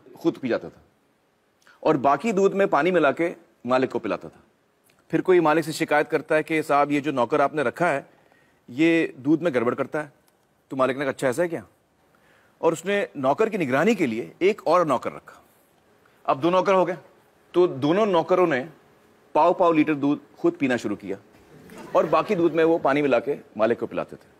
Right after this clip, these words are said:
कुछ दिन बाद फिर मालिक को कुछ लोगों ने कहा कि आपके ये दो नौकर जो हैं वो दूध में पानी मिला के पिला रहे हैं आपको। तो उसने कहा, "अच्छा ऐसा है?"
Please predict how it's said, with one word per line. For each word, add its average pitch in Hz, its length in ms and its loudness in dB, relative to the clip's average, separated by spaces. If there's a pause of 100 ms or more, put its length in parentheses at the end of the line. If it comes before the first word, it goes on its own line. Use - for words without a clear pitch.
(500)
कुछ 170 140 2
दिन 180 160 0
बाद 175 200 2 (180)
फिर 208 240 2 (680)
मालिक 156 280 0
को 160 240 2
कुछ 135 200 -6
लोगों 139 160 0
ने 143 80 -4
कहा 143 120 2
कि 139 220 0
आपके 123 300 0
ये 131 100 0
दो 117 180 0
नौकर 127 300 0
जो 135 100 -2
हैं 135 80 -2
वो 120 220 -4 (640)
दूध 131 140 2
में 135 100 0
पानी 120 180 0
मिला 131 180 0
के 131 80 -10
पिला 120 200 0
रहे 123 120 0
हैं 117 60 -4
आपको। 120 180 -20 (420)
तो 120 80 -2
उसने 120 180 -6
कहा, 107 120 -2
"अच्छा 135 180 0
ऐसा 117 160 -2
है?" 151 140 -12